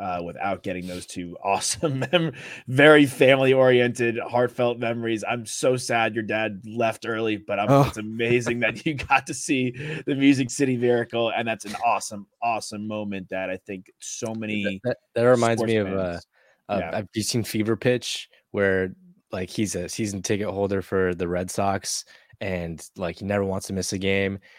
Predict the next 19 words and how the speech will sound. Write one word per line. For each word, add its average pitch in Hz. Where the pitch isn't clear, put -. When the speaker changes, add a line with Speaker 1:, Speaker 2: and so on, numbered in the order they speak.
Speaker 3:
And 110
the 101
one 107
game 104
he 101
decides 98
to 98
miss 98
to 104
go 92
to, 92
like, 90
his, 90
his 90
girlfriend's 95
friend's 98
party 98
or 95
something, 101